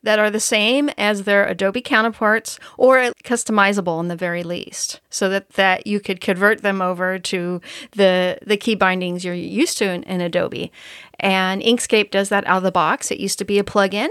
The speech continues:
and now it's, uh, featured in the latest version, one point oh and higher. And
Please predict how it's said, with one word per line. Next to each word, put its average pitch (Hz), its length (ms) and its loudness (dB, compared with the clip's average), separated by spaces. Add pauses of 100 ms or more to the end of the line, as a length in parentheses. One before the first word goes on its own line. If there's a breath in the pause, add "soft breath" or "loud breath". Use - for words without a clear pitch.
and 196 220 -8
now 190 240 -4
it's, - 280 -6 (120)
uh, 190 300 -6
featured 202 520 -2
in 196 280 -6
the 196 100 -4
latest 196 420 -2
version, 208 400 2
one 202 180 0
point 202 300 -2
oh 214 240 4
and 240 140 0
higher. 262 320 0 (760 loud breath)
And 214 540 -2